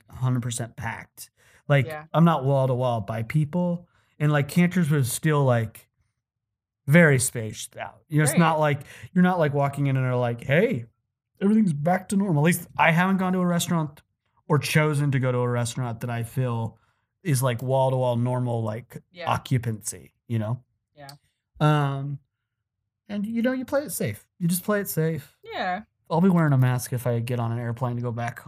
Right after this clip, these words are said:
Speaker 1: home and see my mom, so.
Speaker 2: For sure. I haven't worn one, like, walking the dog, really.
Speaker 1: I haven't either. I let that
Speaker 2: Yeah.
Speaker 1: sort of s-, go 'cause I'm
Speaker 2: Yeah.
Speaker 1: just like, one, I'm not wa-, I can easily avoid people if,
Speaker 2: For sure.
Speaker 1: if need be.
Speaker 2: I love to avoid people, too. It's,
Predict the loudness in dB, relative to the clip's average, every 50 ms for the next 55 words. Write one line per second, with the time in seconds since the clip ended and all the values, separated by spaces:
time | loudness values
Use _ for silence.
0 | -20 -12 -6 -6 -4 -4 -4 -4 -4 -4 -2 -2 -2 -2 -2 -2 -2 0 -2 -2
1 | -2 -6 -10 -10 -12 -12 -14 -16 _ _ _ _ -16 -16 -14 -12 -10 -10 -10 -12
2 | -14 _ _ _ _ _ _ _ _ _ _ -2 -2 0 0 0 -2 0 0 0
3 | 0 -2 -2 -2 -2 -2 -2 -2 -4 -6 -6 -6 -6 -6 -8 -10 -14 -14 -14 -16
4 | -18 _ _ -20 -14 -8 -6 -4 -2 -2 -2 -4 -6 -10 -14 -16 -16 -16 -16 -16
5 | -4 0 2 4 4 4 2 2 0 -2 0 2 2 4 4 4 2 2 2 0
6 | 0 0 -2 -2 -2 -4 -6 -4 -2 -2 -2 -2 -2 -4 -6 -8 -12 _ -4 0
7 | 2 2 2 2 2 0 -2 -4 -8 -14 _ -16 -6 -2 0 2 2 2 0 0
8 | -2 -2 -2 0 0 0 0 0 -2 -8 -14 _ _ _ -4 -2 0 2 4 4
9 | 2 2 0 0 -2 -2 -2 0 0 0 0 -2 -4 -2 0 0 0 0 0 0
10 | 0 0 0 0 0 0 0 0 0 0 0 -2 -2 -4 -4 -4 -4 -4 -4 -4
11 | -4 -6 -10 -12 -12 -14 -18 -16 -12 -8 -8 -8 -8 -8 -4 -2 0 0 0 -2
12 | -2 -4 -4 -2 -4 -4 -2 0 0 2 4 4 2 2 2 0 -2 -4 -4 -2
13 | -4 -4 -4 -6 -8 -14 -14 -14 -14 -14 -12 -10 -8 -8 -8 -8 -10 -14 -20 -20